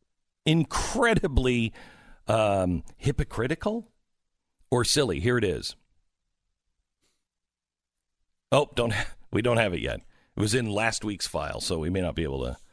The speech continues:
we might be, might not be able to play it. Uh, by the way, here's Beto claiming, let me give you another story as we're looking for that. Here's Beto claiming religious organizations receiving tax benefits from the federal government should be required to follow the law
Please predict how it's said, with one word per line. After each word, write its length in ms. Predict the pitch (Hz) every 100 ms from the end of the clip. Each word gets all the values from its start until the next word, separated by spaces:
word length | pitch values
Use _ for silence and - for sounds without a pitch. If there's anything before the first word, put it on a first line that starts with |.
| _ _ _ - _ -
we 60 |
might 200 | 92 92
be, 120 | 87
might 280 | 87 95 92
not 340 | 85 85 - 71
be 100 | 87
able 160 | 78
to 80 | 65
play 280 | - 76 64
it. 180 | 50 - _ _ _
Uh, 60 | 135
by 220 | 127 143
the 80 | 156
way, 200 | 139 120
here's 280 | 104 156 117
Beto 460 | 104 156 151 117 104 - _
claiming, 520 | - 151 147 120 147 -
let 240 | 95 113
me 60 | 131
give 120 | 127
you 60 | 127
another 220 | 131 139
story 320 | - 107 95
as 120 | 90
we're 100 | 101
looking 280 | 113 117 104
for 100 | 92
that. 260 | 107 113 - - - - _
Here's 340 | - 160 190 131
Beto 540 | 160 151 110 107 143 - _ _ _ _ _ _
claiming 400 | - 170 180 180
religious 440 | 156 147 156 165 185
organizations 680 | 180 165 147 139 123 143 131
receiving 380 | 127 147 139 147
tax 360 | 165 170 -
benefits 420 | - 120 117 139
from 180 | - 143
the 60 | 131
federal 280 | 147 143 170
government 420 | 123 110 127 123
should 360 | - 156 165
be 140 | 147 165
required 720 | 147 - - 175 175 180 175
to 100 | 156
follow 480 | - - 160 175 175
the 140 | 180
law 680 | 165 139 180 101 67 101